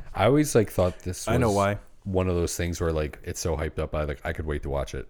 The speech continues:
Speaker 2: I
Speaker 1: That's
Speaker 2: think, I think it came out the same day Incredibles two did, and I could be wrong, though. Around the same time. So the same
Speaker 1: Like
Speaker 2: type
Speaker 1: the
Speaker 2: pe-
Speaker 1: kid movie?
Speaker 2: Yeah, so the same type of people would be seeing it.
Speaker 1: I have no idea what the fuck you were talking about.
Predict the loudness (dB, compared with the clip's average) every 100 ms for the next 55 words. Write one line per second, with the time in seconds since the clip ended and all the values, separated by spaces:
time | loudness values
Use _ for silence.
0 | -6 0 2 2 0 0 0 2 2 2
1 | 2 -2 0 0 0 0 0 -2 -4 -4
2 | -2 -4 -6 -8 -6 -6 -6 -6 -6 -8
3 | -16 _ -20 -20 _ _ -6 -2 -2 -2
4 | -6 -4 -4 -4 -8 -20 -20 -20 -20 -20
5 | -20 -20 -20 -20 -20 -20 -20 -20 _ -6
6 | -4 0 0 2 2 2 0 2 2 2
7 | 0 -2 -2 0 2 0 0 0 0 2
8 | 0 0 0 -2 -4 -4 -4 -4 -6 -10
9 | -20 -20 -20 -20 -20 -20 -20 -20 -20 -20
10 | -20 -20 -20 -20 -20 -20 -18 -18 -18 -20
11 | -20 -20 -8 0 2 4 2 0 -4 -4
12 | -4 -4 -2 2 4 6 6 4 0 -2
13 | -2 -4 -8 -2 -2 -2 -2 -2 -2 -2
14 | -2 -8 -8 -8